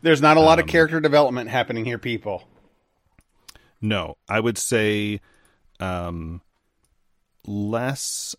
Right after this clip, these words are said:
Speaker 2: uh, just to try and compare apples to apples here, I, I think there was less story,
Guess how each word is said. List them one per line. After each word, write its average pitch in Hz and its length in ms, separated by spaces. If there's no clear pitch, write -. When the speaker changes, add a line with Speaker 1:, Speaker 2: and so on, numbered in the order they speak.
Speaker 2:
uh, 101 520
just - 340
to 107 520
try 104 280
and 101 160
compare 95 420
apples 90 280
to - 120
apples 113 300
here, 82 260
I, 104 220
I 101 80
think 113 240
there 107 100
was 90 180
less 110 300
story, 110 880